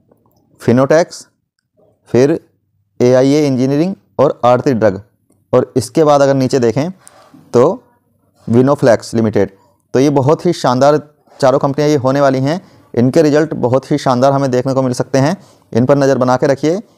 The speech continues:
और मल्टीबैगर रिटर्न देने वाली ये कंपनियां हैं सभी, ये फिनोटेक्स केमिकल, एआईए और आरती ड्रग। ये तो अभी तक आप रिकॉर्ड देखेंगे तो बहुत शानदार इनका पिछला रिकॉर्ड भी रहा है। अभी तक तो हमने देखे ये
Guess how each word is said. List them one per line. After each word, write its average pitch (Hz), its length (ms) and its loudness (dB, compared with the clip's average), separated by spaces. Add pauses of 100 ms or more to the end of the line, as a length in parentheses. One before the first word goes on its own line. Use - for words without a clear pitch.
(180)
और 131 240 4
मल्टीबैगर 151 500 0
रिटर्न 143 220 -2
देने 139 180 0
वाली 135 200 0
ये 139 100 -2
कंपनियां 131 360 -2
हैं 135 80 -2
सभी, 139 240 0 (420)
ये 123 200 4
फिनोटेक्स 143 560 -2
केमिकल, 151 580 0 (140)
एआईए 143 480 2
और 156 240 -2
आरती 120 240 2
ड्रग। 104 240 -2 (360)
ये 120 160 2
तो 165 120 2 (240)
अभी 135 160 2
तक 151 140 0
आप 156 180 0
रिकॉर्ड 139 300 0
देखेंगे 135 360 -2
तो 165 100 -2
बहुत 139 220 -2
शानदार 131 340 0
इनका 139 220 0
पिछला 139 260 -2
रिकॉर्ड 131 300 0
भी 147 60 0
रहा 135 240 2
है। 160 120 -2
अभी - 340 -4
तक 143 160 -2
तो 165 80 2
हमने 151 200 0
देखे 139 240 0
ये 156 320 0